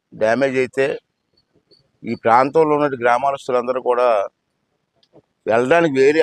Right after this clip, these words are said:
ఆల్టర్నేటివ్ రూట్ లేదు. ఇంకా మళ్ళీ వెళ్ళాలంటే అడ్డు రోడ్డు మించో లేదా చోడవరం మించో అనకాపల్లి రావాలి తప్పించి వేరే ఆ దారి లేదు. అంచేది ఇమీడియట్గా వాళ్ళు చెప్పిన వెంటనే రామకృష్ణ గారు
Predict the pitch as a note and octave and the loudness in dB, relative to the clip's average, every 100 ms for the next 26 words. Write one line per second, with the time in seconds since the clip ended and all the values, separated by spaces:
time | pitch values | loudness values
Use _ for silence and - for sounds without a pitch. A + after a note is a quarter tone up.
0 | C3+ B2+ C#3 D#3 D3 C3+ A#2 B2 A#2+ A#2 | 4 2 -2 -10 -10 -10 -16 -16 -8 -2
1 | C3 D3 A#2 - - _ _ _ _ _ | -2 -2 -8 -14 -14 _ _ _ _ _
2 | _ _ _ - - - - G#2 C#3 B2+ | _ _ _ -20 -20 -16 -8 0 2 4
3 | C#3 C#3+ D3 C#3+ D3+ D3+ F3 _ _ _ | 4 2 2 0 0 0 -4 _ _ _
4 | - G2+ G2 C3+ C3+ C3+ C3 - C#3 D#3+ | -6 -6 0 0 0 -4 -8 -4 -4 -4
5 | _ _ _ _ _ _ - _ _ - | _ _ _ _ _ _ -20 _ _ -2
6 | A#2 A2+ A2+ A#2 C3+ C3+ B2+ B2+ B2+ B2+ | -2 0 0 4 4 4 2 -4 -6 -2
7 | B2+ B2 - F#2 G2 B2 B2 A2+ A2+ A2 | -2 -2 -6 -10 -4 -4 -4 -2 -2 -2
8 | G#2+ G2+ C3+ E3 C3 B2+ C3 B2+ A2+ _ | -4 -10 -12 -10 -6 0 0 0 -8 _
9 | _ _ - G#2 A#2 A#2 G#2 - _ _ | _ _ -8 -4 -4 -4 -8 -10 _ _
10 | _ _ _ _ _ _ _ - G#2 D3+ | _ _ _ _ _ _ _ -12 -6 -4
11 | C#3+ C#3 D#3 D#3+ D3 D3+ C#3 B2 - _ | -2 -2 0 -2 0 2 2 0 -8 _
12 | - A2+ A2+ G#2+ C#3 C#3+ C3+ D3 C3 A#2 | -12 -10 -10 -8 -6 -4 -6 -6 -2 -2
13 | A#2+ C3 - B2+ B2+ | -4 -18 -8 -4 -4